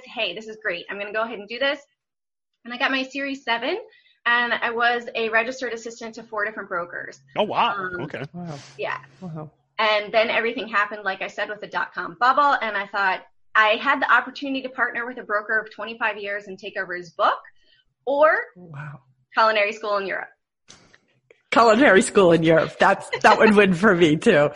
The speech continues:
Speaker 3: So, so what, tell us, you, you're i-, doing culinary school in Europe. Are you considering maybe becoming a chef, or a, is that gonna be your path? What, what happens when you realize finance was still calling you?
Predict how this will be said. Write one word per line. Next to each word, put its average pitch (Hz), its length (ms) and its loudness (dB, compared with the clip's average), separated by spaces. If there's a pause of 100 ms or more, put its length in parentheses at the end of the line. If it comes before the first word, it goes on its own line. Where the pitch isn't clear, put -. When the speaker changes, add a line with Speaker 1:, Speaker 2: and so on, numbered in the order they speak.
Speaker 3:
So, - 320 4
so 277 180 6
what, 277 320 6
tell 302 180 6
us, - 500 2
you, 269 240 4
you're 240 280 4
i-, 247 160 -2
doing 269 360 4
culinary 240 480 6
school 214 260 4
in 214 140 6
Europe. 214 500 6
Are 202 80 6
you 185 180 4
considering 196 760 2
maybe 190 320 2
becoming 180 500 0
a 165 40 0
chef, 185 580 0 (280)
or 170 380 4
a, 185 140 0 (260)
is 175 120 2
that 185 180 4 (160)
gonna 185 160 4
be 185 100 2
your 165 160 4
path? 262 480 4
What, 208 300 4
what 185 180 4
happens 180 720 0
when 175 180 -2
you 156 160 -6
realize 160 720 2 (580)
finance 185 560 0
was 160 100 -4
still 175 220 -2
calling 160 460 0
you? 151 100 -4